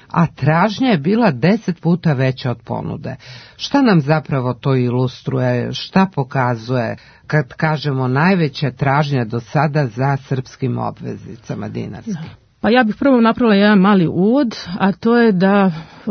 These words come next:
Speaker 2: e, svake godine, to jest pred kraj godine, planiramo koji proizvod da ponudimo tržištu,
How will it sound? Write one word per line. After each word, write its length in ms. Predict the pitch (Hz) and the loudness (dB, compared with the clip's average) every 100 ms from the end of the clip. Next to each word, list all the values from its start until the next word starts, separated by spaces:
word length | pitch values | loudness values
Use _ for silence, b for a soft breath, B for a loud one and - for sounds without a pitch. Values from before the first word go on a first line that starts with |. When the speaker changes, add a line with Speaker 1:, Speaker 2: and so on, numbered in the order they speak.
| 185 185 | 2 0
Speaker 2:
e, 40 | |
svake 400 | - 220 214 - | 0 0 0 0
godine, 640 | 165 185 208 240 226 196 180 196 | 0 2 4 4 4 4 0 -6
to 80 | - | -2
jest 180 | 175 - | -2 0
pred 220 | 202 202 | 0 0
kraj 260 | - 196 170 | 0 2 2
godine, 720 | 156 180 220 233 220 208 185 | 2 2 4 4 6 4 2
planiramo 840 | 196 196 202 202 190 185 175 170 B B B B - | 0 2 4 4 4 4 4 2 B B B B 0
koji 220 | 233 208 | 2 2
proizvod 460 | - 214 214 190 | 2 2 4 2
da 80 | 175 | 0
ponudimo 520 | - 208 202 170 156 | 2 2 4 4 2
tržištu, 640 | 160 175 185 254 - 330 | 0 -2 -2 -4 -4 -8